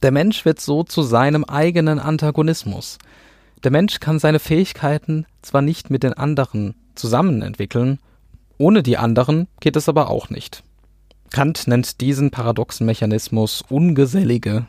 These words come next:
Geselligkeit. In dieser Vorstellung ist sie eine menschliche Kerneigenschaft, die dem Menschsein schon immer innewohnt. Sie ist Quell für Innovation, Kunst und Kultur,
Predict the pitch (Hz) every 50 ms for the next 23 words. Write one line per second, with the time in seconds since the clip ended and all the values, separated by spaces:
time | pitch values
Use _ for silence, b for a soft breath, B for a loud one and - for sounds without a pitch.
0 | - - 127 113 107 107 - 82 104 - - - - - - - - - - B
1 | B B B B B B B B B B B B 131 151 190 170 143 - - -
2 | - - 156 - - 147 160 180 185 185 190 - 143 - - - - 131 - -
3 | 127 120 120 120 107 110 120 131 127 - - - - 120 120 - - - 110 110
4 | 120 120 - - - - 113 107 110 117 113 110 98 - - 101 104 107 - -
5 | - - - - - - - - - - - 120 113 - 117 113 107 104 104 113
6 | 139 - - - - 151 151 156 160 - - 156 156 - - 120 110 107 117 131
7 | 135 - _ _ _ - 196 175 143 104 90 - - - - - - - - -
8 | b b b b b b b b b b b - 143 139 - - - - 120 120
9 | 127 160 - - 190 - 160 143 123 107 101 104 - - - - 113 113 156 202
10 | 214 - - - 160 208 - - - - 139 143 - - 135 117 - - - -
11 | 123 139 165 208 247